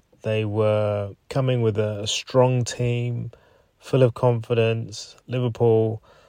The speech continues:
were scrambling to try and make the top four, and they failed in the end. And it was just a reminder that the fixture can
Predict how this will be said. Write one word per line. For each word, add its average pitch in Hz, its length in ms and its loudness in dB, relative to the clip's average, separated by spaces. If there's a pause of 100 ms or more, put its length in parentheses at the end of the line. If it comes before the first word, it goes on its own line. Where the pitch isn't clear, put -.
(400)
were 101 140 -10
scrambling 117 760 4
to 101 300 -4
try 110 260 -4
and 107 80 -2
make 104 160 -6
the 95 80 -12
top - 240 -6
four, 104 220 -12
and 98 80 -10
they 92 100 -8
failed 104 340 -4
in 101 100 -6
the 101 120 -6
end. 101 240 -10 (720)
And 135 320 0 (380)
it 143 60 0
was 139 140 -2
just - 200 2
a 170 60 6
reminder 139 460 8
that 107 200 4
the 104 80 -4
fixture 123 580 -6 (160)
can 131 500 -2